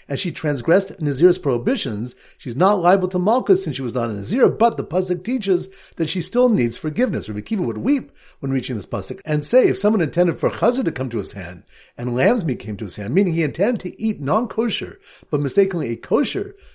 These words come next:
Tom Kapar Vaslicha, yet requires atonement and forgiveness, as seen by the woman whose Nadarim were revoked, Amaskavan Lalas Biyadu Basar Chazir, Va'al Biyadu Basar Chazir, Alchas Kam Vakama.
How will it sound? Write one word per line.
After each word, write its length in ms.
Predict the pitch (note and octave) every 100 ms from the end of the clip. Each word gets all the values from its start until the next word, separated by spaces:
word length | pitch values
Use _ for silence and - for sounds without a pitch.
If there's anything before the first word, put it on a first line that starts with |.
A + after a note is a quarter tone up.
| -
Tom 200 | F3 E3+
Kapar 340 | C3+ - D#3+
Vaslicha, 340 | B2+ - A#3 B3+ E3 A2+
yet 240 | D#3 D3+
requires 480 | C3 - E3+ G#3 D3+
atonement 460 | B2+ - F3+ F#3 A2
and 80 | G2+
forgiveness, 600 | A2+ F3+ C4+ B2+ F#2 - - -
as 120 | G2+ -
seen 120 | F3+
by 100 | C#3
the 80 | B2
woman 220 | D3 B2+
whose 120 | C3
Nadarim 380 | A#2 A#2 C3 A2+
were 80 | F#2+
revoked, 640 | F2+ - G#3+ F3 F3 -
Amaskavan 480 | C3 B2 - E3 D#3+
Lalas 340 | C3+ F#3+ D3
Biyadu 420 | B2 A#2+ F#3 G3
Basar 300 | C3+ C#3 -
Chazir, 300 | A2 D#3+ A3+
Va'al 280 | E3+ C3 D3+
Biyadu 320 | C3+ C#3 D3
Basar 360 | C3 F3+ F3+ F#3+
Chazir, 480 | F#3 C4+ A#3 A3+ G#3+ - -
Alchas 380 | B2+ B2 D3 C3
Kam 220 | C#3 F3+
Vakama. 520 | G3+ - G#3 C#4 G#3